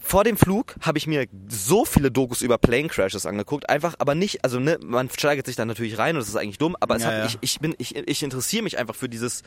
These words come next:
Speaker 1: für dieses Aviation-Ding, für dieses Lufttechnik-Ding irgendwie. Ähm, ich finde es einfach nur verrückt, was alles so schiefgegangen ist und das meiste ist auch alles so vor den zweitausendern, äh, schiefgegangen.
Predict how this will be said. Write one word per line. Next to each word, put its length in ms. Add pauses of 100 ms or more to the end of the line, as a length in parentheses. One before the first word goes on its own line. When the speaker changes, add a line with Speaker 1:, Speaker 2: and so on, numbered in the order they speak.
(360)
Speaker 1:
für 120
dieses 380
Aviation-Ding, 680
für 100
dieses 240
Lufttechnik-Ding 1200
irgendwie. 260 (400)
Ähm, 460 (1800)
ich 240
finde 140
es 40
einfach 160
nur 80
verrückt, 300
was 160
alles 180
so 60
schiefgegangen 380
ist 100
und 160
das 120
meiste 240
ist 60
auch 140
alles 200
so 80
vor 220
den 140
zweitausendern, 680 (140)
äh, 320
schiefgegangen. 540